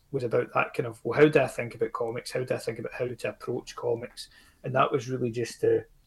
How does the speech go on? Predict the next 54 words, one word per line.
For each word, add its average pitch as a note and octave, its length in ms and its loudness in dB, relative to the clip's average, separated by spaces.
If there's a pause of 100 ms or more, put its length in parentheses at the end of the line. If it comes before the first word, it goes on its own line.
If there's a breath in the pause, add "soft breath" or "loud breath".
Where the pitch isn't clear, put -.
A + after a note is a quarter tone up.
(280)
when A#2+ 140 2
I A#2 60 4
approach - 440 0
a B2+ 80 -2 (160)
page, A#2+ 640 -4 (280)
it's - 160 -8
not C3+ 140 -2
just B2+ 160 -8
a - 40 -4
case A#2+ 340 -4
of A2+ 180 -4 (680)
having B2+ 320 2
a A2+ 100 0
rough A#2+ 240 2
idea A2+ 260 2
for A#2+ 140 -10
a A2+ 40 -6
story A2+ 400 -2
or B2+ 240 8
a A#2 60 4
script, - 460 -4
or, A2+ 120 -6
or - 240 -4
even, A#2+ 380 -6
even C3 200 -2
if A2+ 100 -6
it's A2+ 120 -6
a - 40 -16
polished A#2 380 -2
script, - 380 -2 (460 soft breath)
and A#2+ 100 -2
then A#2+ 140 -2
just A2+ 240 -4
drawing B2 360 2
it, - 140 -6
is - 60 -12
to - 120 -8
really C3 300 2
think A#2+ 280 -6
about A#2 200 -2
what A#2+ 180 0
I - 40 -10
put - 220 -6
down A#2 160 0
on A2+ 80 -4
the G#2+ 80 -6
page. C3+ 440 2 (520 soft breath)
And B2 100 0
I - 20 2
think D#3 200 4
probably B2+ 360 4
the A2 80 2
thing A#2+ 340 -2
that, - 220 -2